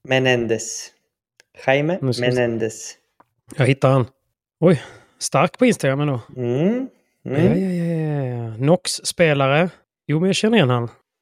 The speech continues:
Speaker 2: Vad har han gjort för resultat tjugo tjugotvå?
Speaker 1: Oh, jag tror han gjorde...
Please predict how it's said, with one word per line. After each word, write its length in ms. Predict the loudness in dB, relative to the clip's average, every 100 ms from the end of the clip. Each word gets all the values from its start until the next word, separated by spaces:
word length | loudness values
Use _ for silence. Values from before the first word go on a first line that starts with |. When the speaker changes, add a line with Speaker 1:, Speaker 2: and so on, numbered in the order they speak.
| _ 0
Speaker 2:
Vad 140 | 2
har 80 | 4
han 140 | 4
gjort 140 | 2 4
för 100 | 2
resultat 400 | 2 2 2 2
tjugo 200 | -2 -4
tjugotvå? 360 | -6 -4 -4 -6 _ 0
Speaker 1:
Oh, 520 | 2 4 4 4 0 -6 -2
jag 160 | -2 2
tror 140 | 2
han 140 | 4 4
gjorde... 600 | 4 4 6 6 6